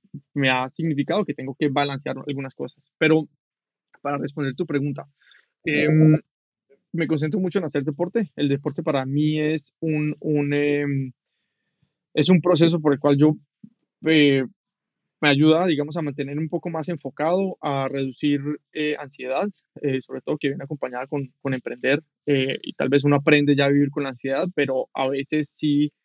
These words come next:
se, se vuelve demasiado y, y el deporte me ayuda muchísimo a, a reducir la ansiedad. Em, el deporte también me ayuda mucho a, a mantener el foco. Es, es ex-, y tal vez va acompañado de la parte de ansiedad, ¿no? Porque es extraño que los días que hago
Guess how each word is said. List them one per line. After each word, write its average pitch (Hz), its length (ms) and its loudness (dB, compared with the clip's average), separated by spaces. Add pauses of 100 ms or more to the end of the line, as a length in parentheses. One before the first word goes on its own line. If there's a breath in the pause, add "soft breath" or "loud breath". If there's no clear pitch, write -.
(260)
se, 139 580 2 (420)
se 139 100 -4
vuelve 139 260 -2
demasiado 143 520 -2 (220)
y, 131 420 -6
y 131 240 -2
el 131 120 0
deporte 135 360 -4
me 143 80 -2
ayuda 135 200 -2
muchísimo 139 480 -2
a, 131 180 -6
a 127 180 -2
reducir 131 300 -4
la 135 60 -2
ansiedad. 143 360 -4 (640 soft breath)
Em, 143 560 4
el 147 120 0
deporte 147 400 0 (160)
también 143 260 0
me 147 60 2
ayuda 165 240 0
mucho 165 280 -6
a, 160 220 -8
a 139 240 -6
mantener 139 540 -4
el 156 100 -2
foco. 156 360 -2 (120)
Es, 151 340 -4
es 151 240 -4
ex-, - 260 -10
y 156 120 -4
tal 143 160 0
vez 156 180 2
va 151 240 -4
acompañado 139 440 -10
de 147 60 -2
la 139 80 -4
parte 127 240 -10
de 135 60 -14
ansiedad, 139 340 -8
¿no? 147 80 -16
Porque 139 320 -8
es 135 120 -8
extraño 160 380 -6
que 147 100 -4
los 131 140 -2
días 147 240 -2
que 147 100 -4
hago 139 360 0